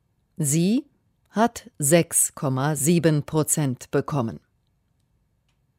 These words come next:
Jetzt gibt es erste Gespräche in Berlin, damit eine neue Regierung gebildet werden kann. Politiker von der S P D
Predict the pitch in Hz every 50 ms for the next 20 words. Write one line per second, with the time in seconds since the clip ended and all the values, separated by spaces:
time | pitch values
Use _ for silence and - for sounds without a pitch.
0 | _ _ _ _ _ _ _ _ _ _ _ _ _ _ _ _ _ _ _ _
1 | _ 160 165 190 262 277 - - - - - - - - 190 190 185 - - 185
2 | 175 165 - - - - - 151 156 156 151 - - 160 156 151 147 - 156 143
3 | - - - 139 147 147 160 170 - - 170 - - 160 156 151 147 156 156 147
4 | 147 151 147 151 151 135 120 - _ - _ _ _ _ _ _ _ _ _ _
5 | _ _ _ _ - 156 151 143 143 151 147 - - - - 156 143 139 135 131
6 | 131 131 139 139 156 151 160 170 175 175 170 170 170 160 170 170 160 - 202 220
7 | 220 190 156 156 147 143 135 127 - - - 151 123 151 147 143 123 143 143 -
8 | - - 147 143 135 - 139 131 - 143 135 117 95 - _ _ _ _ _ _
9 | _ _ _ _ _ _ _ _ _ _ _ _ _ _ _ _ _ _ _ _
10 | _ _ _ _ _ _ _ - 190 190 185 185 220 247 - 294 277 277 - 269
11 | 269 269 277 269 - - 190 160 147 139 143 131 - - 139 - - - - 143
12 | 135 - 151 156 170 196 180